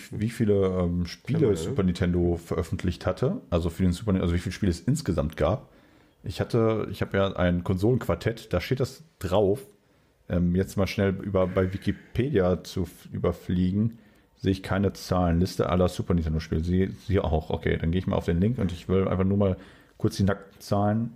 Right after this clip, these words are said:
Speaker 1: raushauen eigentlich,
Speaker 2: Hm.
Speaker 1: wie viele
Speaker 2: Ich
Speaker 1: Spiele es gibt. Es sind
Speaker 2: glaube
Speaker 1: viele,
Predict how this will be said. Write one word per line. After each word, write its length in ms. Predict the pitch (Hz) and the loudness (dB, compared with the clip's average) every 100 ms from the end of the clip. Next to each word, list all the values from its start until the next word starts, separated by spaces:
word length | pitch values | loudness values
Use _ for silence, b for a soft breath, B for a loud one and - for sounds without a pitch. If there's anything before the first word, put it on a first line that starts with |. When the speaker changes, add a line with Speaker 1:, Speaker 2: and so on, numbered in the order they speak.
| - 95 87 | -10 -8 0
Speaker 1:
raushauen 500 | 95 127 - 78 82 | 0 0 0 0 0
eigentlich, 400 | 80 80 92 - - - | 0 0 -2 -4 -10 -2
Speaker 2:
Hm. 340 | 85 80 73 71 - | 2 2 0 -4 -8
Speaker 1:
wie 80 | |
viele 260 | 95 98 87 | -4 -2 -2
Speaker 2:
Ich 60 | 87 | -2
Speaker 1:
Spiele 320 | 78 76 104 | -2 2 2
es 100 | 90 | 2
gibt. 160 | 90 | 2
Es 140 | 90 90 | 2 2
sind 120 | 117 | 0
Speaker 2:
glaube 140 | 101 | -2
Speaker 1:
viele, 320 | 113 123 98 | 0 2 2